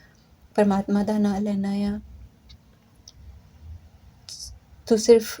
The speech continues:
ਗੁਰਬਾਣੀ ਸ਼ਬਦ ਜੋ ਤੇਰਾ ਮਨ ਕਰਦਾ ਹੈ ਤੂੰ ਸੁਣ।" ਸੰਗਤ ਜੀ, ਮੈਂ ਨਾ ਉਸ ਤਰ੍ਹਾਂ ਹੀ ਕਰਨਾ ਸ਼ੁਰੂ ਕੀਤਾ ਤੇ ਜਿਸ ਤਰ੍ਹਾਂ ਮੇਰੇ ਟੀਚਰ ਕਹਿੰਦੇ ਗਏ। ਫਿਰ ਸੰਗਤ ਜੀ,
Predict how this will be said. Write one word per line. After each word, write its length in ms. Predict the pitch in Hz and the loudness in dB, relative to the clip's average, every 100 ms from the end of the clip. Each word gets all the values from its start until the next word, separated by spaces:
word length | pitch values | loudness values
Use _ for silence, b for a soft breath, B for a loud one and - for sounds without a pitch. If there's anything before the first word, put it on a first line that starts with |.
| 202 | 0
ਗੁਰਬਾਣੀ 640 | 208 190 180 185 190 196 | 2 4 2 0 -2 -2
ਸ਼ਬਦ 420 | - 196 190 196 | -4 -6 -6 -6
ਜੋ 240 | 196 - 214 | -4 0 2
ਤੇਰਾ 200 | 220 214 | 0 0
ਮਨ 220 | 208 190 | -2 -4
ਕਰਦਾ 280 | 202 196 196 | -6 -6 -6
ਹੈ 60 | |
ਤੂੰ 160 | 202 208 | -2 -4
ਸੁਣ।" 420 | - 175 165 196 - _ - - b b b b - | -4 -8 -6 -8 -12 _ -20 -20 b b b b -8
ਸੰਗਤ 240 | 226 214 | -2 0
ਜੀ, 140 | 214 220 | 0 0
ਮੈਂ 120 | 214 | 0
ਨਾ 120 | 220 | -2
ਉਸ 120 | 214 | -2
ਤਰ੍ਹਾਂ 160 | - 214 | 0 0
ਹੀ 60 | |
ਕਰਨਾ 260 | 208 214 208 | 0 -2 -2
ਸ਼ੁਰੂ 260 | 202 202 202 | -2 -4 -2
ਕੀਤਾ 540 | 202 - - 185 202 - _ - _ _ - - | -2 -4 -6 -6 -8 -16 _ -20 _ _ -20 -8
ਤੇ 480 | 202 185 185 180 165 _ _ _ - _ _ _ _ _ 196 | -6 -6 -8 -10 -14 _ _ _ -20 _ _ _ _ _ -6
ਜਿਸ 200 | 208 - | -4 -2
ਤਰ੍ਹਾਂ 160 | 208 | -2
ਮੇਰੇ 140 | 202 202 | -2 -2
ਟੀਚਰ 340 | 202 190 202 | -2 -4 -6
ਕਹਿੰਦੇ 360 | 202 190 185 185 | -4 -6 -6 -8
ਗਏ। 240 | 185 233 - _ _ _ _ _ _ _ _ _ | -10 -12 -16 _ _ _ _ _ _ _ _ _
ਫਿਰ 120 | - 214 | -8 -2
ਸੰਗਤ 280 | 214 208 | 0 2
ਜੀ, 420 | 202 214 214 214 | 2 2 0 0